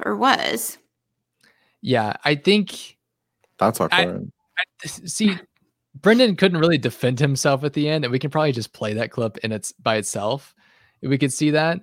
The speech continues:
Speaker 2: uh, because essentially he was trying to be like, "I wasn't lying to you, Muna, I swear." But, you know, he knows he was kind of lying in that situation. So it's a, but he's also trying to convince Brendan, or he's trying to convince Jacob to not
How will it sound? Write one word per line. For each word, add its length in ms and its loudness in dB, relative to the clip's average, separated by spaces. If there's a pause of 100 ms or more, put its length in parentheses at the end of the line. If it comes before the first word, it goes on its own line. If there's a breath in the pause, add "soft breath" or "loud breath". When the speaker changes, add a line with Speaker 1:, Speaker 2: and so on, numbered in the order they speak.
(160)
Speaker 2:
uh, 420 2 (180)
because 240 0
essentially 440 0
he 100 2
was 140 0
trying 220 0
to 60 -2
be 80 -2
like, 140 0
"I 60 2
wasn't 280 4
lying 600 2
to 120 -4
you, 240 2
Muna, 300 0
I 140 0
swear." 440 4
But, 320 0
you 200 -6
know, 100 -2
he 220 -2
knows 240 -4
he 100 -8
was 320 -12
kind 160 -10
of 100 -12
lying 220 -10
in 80 -10
that 160 -10
situation. 500 -6
So 140 -2
it's 100 -2
a, 80 2 (380 loud breath)
but 80 4
he's 140 4
also 180 4
trying 220 4
to 40 2
convince 360 2
Brendan, 520 2
or 300 0
he's 140 -8
trying 160 0
to 80 2
convince 320 2
Jacob 360 2
to 120 -2
not 300 -2